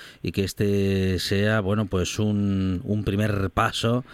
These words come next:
eh, pa-, aunque, bueno, pues para ella, para ella este, este paso ya está dado y su historia ya es grande, pase lo que pase de aquí en adelante, ¿no? Alba, mm, qué gran historia, maravillosa.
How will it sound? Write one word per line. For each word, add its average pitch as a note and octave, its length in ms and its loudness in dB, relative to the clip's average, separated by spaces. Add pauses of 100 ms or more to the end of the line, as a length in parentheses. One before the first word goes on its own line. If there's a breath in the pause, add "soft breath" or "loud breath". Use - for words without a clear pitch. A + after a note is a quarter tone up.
(360 loud breath)
eh, F2+ 400 2
pa-, - 140 -4
aunque, F#2 640 0
bueno, G2 400 2
pues - 140 -4
para F#2 260 2
ella, A#2+ 300 2
para F#2+ 240 0
ella A2 260 0
este, F#2+ 800 0
este G2 160 -4
paso G#2+ 220 -2
ya F#2+ 140 2
está G2+ 340 0
dado A2 420 2 (320 loud breath)
y F#2 120 -2
su F#2 100 -2
historia A2 580 0
ya A#2 380 0
es B2+ 260 0
grande, C3+ 560 2
pase - 240 -2
lo G2+ 100 0
que F2 120 -4
pase G2+ 260 0
de F2+ 60 2
aquí G2+ 420 0 (420 loud breath)
en F2+ 220 0
adelante, E2+ 560 0
¿no? E2+ 260 0
Alba, G2 460 0
mm, D2+ 380 -4
qué F#2+ 100 -2
gran G2+ 200 2
historia, F#2+ 520 0 (180)
maravillosa. D#2+ 600 -2